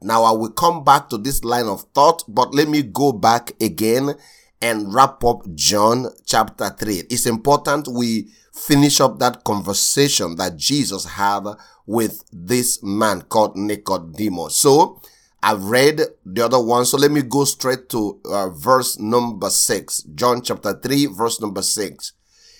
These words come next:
Jesus said to him, "For the," just listen carefully, "for the natural realm only gives birth to things that are natural." For the natural,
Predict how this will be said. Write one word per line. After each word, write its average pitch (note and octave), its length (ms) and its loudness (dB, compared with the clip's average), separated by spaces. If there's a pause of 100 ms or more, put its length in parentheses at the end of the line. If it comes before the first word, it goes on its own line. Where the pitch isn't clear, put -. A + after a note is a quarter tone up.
(140)
Jesus C#3+ 560 2
said D#3 220 -2
to C3 80 -4
him, B2 240 -4
"For C#3+ 380 0
the," C#3 320 0
just F3 280 2
listen E3 300 2
carefully, D3 480 2 (140)
"for C#3 600 4
the C3 280 0
natural E3+ 840 2
realm G#2 680 -2 (600)
only E3 440 2
gives C3+ 400 -2
birth F#2+ 580 -4 (160)
to A#2+ 260 -4 (140)
things G#2+ 500 0
that A2 460 -2 (180)
are A2 400 4
natural." A2 1080 -2 (560)
For B2+ 520 4
the A2+ 480 -2
natural, C#3+ 1120 0